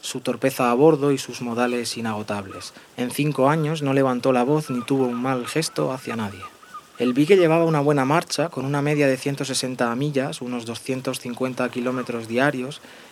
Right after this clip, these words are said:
y pronto alcanzaron las costas del norte de Brasil, en lo que sería la primera gran escala del viaje. Darwin estaba a punto de descubrir el bosque tropical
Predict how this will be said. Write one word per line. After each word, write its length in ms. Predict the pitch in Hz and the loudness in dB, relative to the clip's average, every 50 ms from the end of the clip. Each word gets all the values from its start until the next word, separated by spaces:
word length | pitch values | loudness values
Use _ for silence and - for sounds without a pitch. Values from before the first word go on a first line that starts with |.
| - - | -6 -4
y 100 | 117 117 | -4 -2
pronto 320 | - 143 160 170 170 180 | 2 2 2 2 2 0
alcanzaron 480 | 175 175 143 139 139 - 143 151 156 151 | 0 0 -2 -2 0 0 0 2 2 0
las 160 | 135 123 - | 0 -2 -2
costas 340 | - 143 135 - 151 147 139 | -4 -4 -2 0 0 0 0
del 200 | 127 123 120 120 | 0 -2 -2 -4
norte 240 | 123 123 - 139 | -6 -4 -2 -2
de 80 | 127 123 | 0 0
Brasil, 440 | 117 110 104 - - 135 127 110 104 - - - - - - - - - | -2 -2 -4 -6 -4 -4 -6 -6 -8 -14 -20 -20 -20 -20 -20 -16 -10 -6
en 120 | 120 120 | -4 -4
lo 80 | 120 120 | -4 -4
que 120 | - 120 | -4 -4
sería 500 | - - 117 117 143 165 156 135 - - | -2 -2 -2 -2 -2 -2 -2 -2 -2 -4
la 140 | 139 127 117 | -6 -6 -6
primera 360 | - 117 127 135 139 135 131 | -6 -6 -4 -2 -2 -2 -2
gran 180 | 127 135 135 127 | -2 -2 -2 -2
escala 420 | 120 - - - 127 127 127 127 | -4 -4 -4 -4 -2 -2 -2 -4
del 160 | 120 107 104 | -6 -8 -8
viaje. 360 | 101 104 98 - - - - - - - - - - - - - - - | -8 -10 -10 -10 -12 -18 -20 -20 -20 -20 -20 -20 -20 -20 -20 -20 -20 -8
Darwin 380 | - 110 127 139 147 156 160 156 | -2 2 2 4 4 4 2 0
estaba 300 | 139 - - 135 135 127 | 0 -2 -2 -2 -2 -2
a 60 | 123 | -2
punto 300 | - 147 156 151 147 143 | -2 -2 -2 0 0 0
de 80 | 131 123 | 0 0
descubrir 560 | 123 120 - - - 113 117 127 135 139 143 151 | -2 -4 -6 -8 -10 -6 -4 -2 -2 -2 -2 -4
el 160 | 120 113 110 | -4 -4 -4
bosque 340 | 117 131 - - - 131 - | -6 -6 -6 -6 -8 -8 -8
tropical 560 | - 113 - 110 104 - 143 139 135 147 | -8 -10 -10 -12 -6 -2 0 0 0 -2